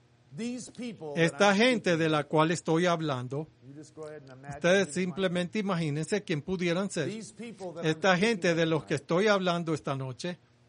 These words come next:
Speaker 1: they are gonna speak to
Speaker 2: van a
Speaker 1: death
Speaker 2: hablarle
Speaker 1: themselves.
Speaker 2: a la muerte misma.
Speaker 1: They are going to be
Speaker 2: Ellos van
Speaker 1: inspired
Speaker 2: a ser
Speaker 1: to
Speaker 2: inspirados
Speaker 1: speak to death.
Speaker 2: a hablarle a
Speaker 1: And
Speaker 2: la
Speaker 1: they're gonna
Speaker 2: muerte
Speaker 1: look death
Speaker 2: y
Speaker 1: right
Speaker 2: van a,
Speaker 1: in the
Speaker 2: la,
Speaker 1: eyes and say,
Speaker 2: a
Speaker 1: "You're not
Speaker 2: ver a la
Speaker 1: God."
Speaker 2: muerte directamente a los
Speaker 1: I
Speaker 2: ojos
Speaker 1: am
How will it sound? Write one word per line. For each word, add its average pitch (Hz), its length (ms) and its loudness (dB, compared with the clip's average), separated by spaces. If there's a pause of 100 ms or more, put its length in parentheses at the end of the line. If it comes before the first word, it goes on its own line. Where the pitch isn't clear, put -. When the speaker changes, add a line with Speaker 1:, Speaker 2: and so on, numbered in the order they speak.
(200)
Speaker 1:
they 208 180 -10
are 214 140 -10
gonna 180 240 -14
speak - 320 -16
to 131 40 -12
Speaker 2:
van 208 280 6
a 214 60 4
Speaker 1:
death 196 120 4
Speaker 2:
hablarle 190 540 0
Speaker 1:
themselves. - 260 -12
Speaker 2:
a 170 120 2
la 156 120 2
muerte 196 420 4
misma. 185 460 0 (680)
Speaker 1:
They 190 120 -8
are 190 160 -4
going 175 260 -14
to 165 140 -18
be 160 100 2
Speaker 2:
Ellos 202 300 6
van 202 240 6
Speaker 1:
inspired 131 400 -10 (200)
Speaker 2:
a 165 140 2
ser 196 220 4
Speaker 1:
to 220 60 0
Speaker 2:
inspirados 175 680 4
Speaker 1:
speak - 460 -16
to 170 100 -18
death. - 240 -16
Speaker 2:
a 160 120 4
hablarle 190 400 6
a - 20 8
Speaker 1:
And 202 60 6
Speaker 2:
la 196 80 4
Speaker 1:
they're 185 80 2
gonna 185 60 4
Speaker 2:
muerte 185 300 2
Speaker 1:
look 139 140 -4
death 143 240 -12
Speaker 2:
y - 120 -4
Speaker 1:
right 175 60 2
Speaker 2:
van 185 240 4
a, 196 100 6
Speaker 1:
in 185 40 4
the 180 60 4
Speaker 2:
la, 165 60 6
Speaker 1:
eyes 156 100 0
and - 100 -6
say, - 80 -16
Speaker 2:
a - 100 -14
Speaker 1:
"You're 202 140 -4
not 147 80 -8
Speaker 2:
ver 196 180 6
a 190 80 8
la 180 100 4
Speaker 1:
God." 170 80 0
Speaker 2:
muerte 185 440 4
directamente 180 680 0
a 175 40 4
los 156 220 -2
Speaker 1:
I 208 40 2
Speaker 2:
ojos 208 320 0
Speaker 1:
am 147 120 -16